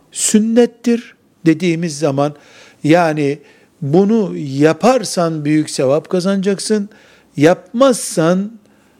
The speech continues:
günaha girmeyeceksin demektir. Nafile de sünnet gibi kullanılan,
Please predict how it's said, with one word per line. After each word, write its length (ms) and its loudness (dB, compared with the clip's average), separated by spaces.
günaha 500 0
girmeyeceksin 880 -4
demektir. 580 -12
Nafile 800 2
de 240 0
sünnet 840 0
gibi 260 -4
kullanılan, 960 -2